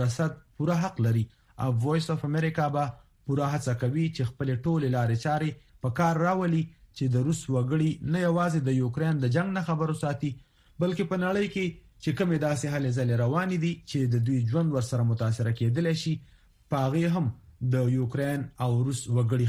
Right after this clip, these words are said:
خبر کړي. زمونږ خبریالان به د میډیا د ازادۍ په خاطر خپل کار جاري ساتي.» د دې سره سره بی بی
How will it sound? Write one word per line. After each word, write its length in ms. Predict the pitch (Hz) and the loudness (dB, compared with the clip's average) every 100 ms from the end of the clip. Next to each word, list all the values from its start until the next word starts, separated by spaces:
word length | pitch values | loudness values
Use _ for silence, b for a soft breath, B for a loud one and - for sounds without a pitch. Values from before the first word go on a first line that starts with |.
| 120 | 2
خبر 280 | 117 120 113 | 2 2 0
کړي. 160 | 120 120 - b b - | -2 -4 -10 b b -2
زمونږ 340 | 175 214 190 160 | 0 0 -2 -2
خبریالان 500 | 151 143 139 175 180 170 | 0 0 0 0 0 0
به 80 | 160 - - 127 | -2 -6 -4 0
د 160 | 131 | 2
میډیا 320 | 131 123 143 147 | 2 2 0 0
د 40 | 127 117 | 0 2
ازادۍ 300 | 117 120 123 117 | 2 0 -2 -2
په 100 | 117 | -2
خاطر 400 | 110 147 156 123 | -2 -2 -4 -6
خپل 280 | - 117 113 139 | -4 -2 0 0
کار 240 | 131 117 117 | 0 2 2
جاري 240 | 120 117 | 2 0
ساتي.» 300 | 107 107 117 - _ - | -2 -2 -4 -6 _ -2
د 40 | 156 175 | 2 4
دې 120 | 202 220 | 2 2
سره 180 | 208 220 | 0 0
سره 200 | 214 208 165 | 0 0 2
بی 80 | |
بی 80 | 165 | 2